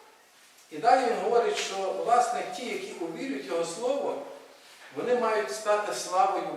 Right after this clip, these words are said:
Божою на землі. Ми є Божа слава.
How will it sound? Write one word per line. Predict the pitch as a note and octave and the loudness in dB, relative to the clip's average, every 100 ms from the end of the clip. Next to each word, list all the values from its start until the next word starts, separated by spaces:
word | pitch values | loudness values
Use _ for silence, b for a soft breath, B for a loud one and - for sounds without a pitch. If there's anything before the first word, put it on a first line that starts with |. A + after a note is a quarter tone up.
| - | -6
Божою | C#3+ C#3+ C#3+ C#3 | -4 -4 -6 -8
на | C3 | -10
землі. | B2 A#2+ A#2+ - - - B B B _ - | -10 -10 -12 -14 -16 -20 B B B _ -14
Ми | C#3 G#3+ | -6 -4
є | F#3 | -2
Божа | - A#3 - - | -4 -4 -4 -6
слава. | - B2+ A#2+ C#3 | -10 -6 -4 -4